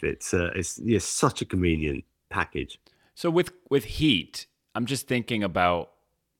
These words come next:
Speaker 2: the best way to, to set this up. If you are in a sauna and you're there for twenty minutes and you get pretty hot, and maybe you're even doing some yoga or some movement in there to kinda get the, the, the blood pumping, and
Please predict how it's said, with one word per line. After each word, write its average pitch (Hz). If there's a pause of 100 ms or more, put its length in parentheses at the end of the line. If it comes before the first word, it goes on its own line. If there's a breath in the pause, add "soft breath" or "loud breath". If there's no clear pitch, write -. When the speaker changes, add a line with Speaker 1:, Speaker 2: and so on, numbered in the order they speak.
(140)
Speaker 2:
the 104
best 104
way 95
to, 85 (120)
to 90
set 92
this 80
up. 85 (220 soft breath)
If 151
you 156
are 123
in 87
a 80
sauna 71
and 80
you're 80
there 87
for 85
twenty 82
minutes 85
and 80
you 76
get 90
pretty 85
hot, 82
and 78 (300 soft breath)
maybe 120
you're 104
even 92
doing 95
some 82
yoga 95
or 92
some 85
movement 92
in 90
there 87
to 87
kinda 87
get 87
the, 78 (180)
the, 80
the 80
blood 85
pumping, 87
and 78